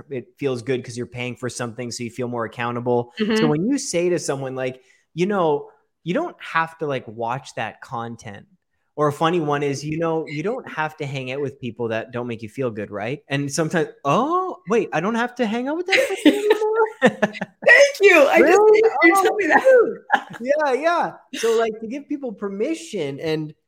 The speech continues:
Speaker 1: and even i-, with that compassion that we were talking about, like, you know,
Speaker 2: Mm-hmm.
Speaker 1: it's okay to, like, feel anxious during a pandemic. You know that, right?
Speaker 2: Yeah.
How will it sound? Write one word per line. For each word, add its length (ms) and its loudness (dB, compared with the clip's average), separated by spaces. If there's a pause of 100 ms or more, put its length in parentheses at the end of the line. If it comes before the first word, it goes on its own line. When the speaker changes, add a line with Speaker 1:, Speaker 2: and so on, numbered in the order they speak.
(220)
Speaker 1:
and 120 -6
even 380 -4
i-, 240 -14 (180)
with 200 -4
that 200 -6
compassion 640 -6
that 80 -10
we 100 -10
were 100 -8
talking 500 -6
about, 180 -6
like, 180 -12
you 80 -6
know, 160 -6
Speaker 2:
Mm-hmm. 120 -4 (640)
Speaker 1:
it's 180 -8
okay 520 -4
to, 100 -6
like, 280 -6 (280)
feel 300 -4
anxious 460 -10
during 240 -8
a 40 -10
pandemic. 720 -12
You 60 -10
know 140 -6
that, 200 -8
right? 240 -6
Speaker 2:
Yeah. 60 -8